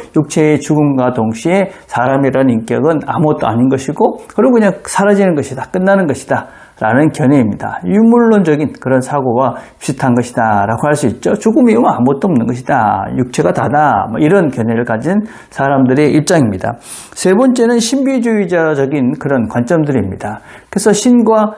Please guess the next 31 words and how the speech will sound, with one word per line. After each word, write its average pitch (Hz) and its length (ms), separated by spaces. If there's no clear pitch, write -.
합일이 196 500
돼가지고 127 720
이 202 160
땅에서도 208 520
신과 226 320
함께 214 640
그런 226 300
지상 180 460
낙원을 123 480
누리고 107 480
죽고 214 300
난 151 180
다음에는 196 480
천상 247 420
낙원을 135 420
누린다. - 600
그래서 233 280
땅의 214 280
삶들이 185 360
신과 196 280
함께하면서 185 640
또 185 120
죽음 190 340
위에도 170 180
신과 180 320
함께하면서 147 520
영원히 190 420
사는 214 300
그 208 140
모든 165 580
것, 180 180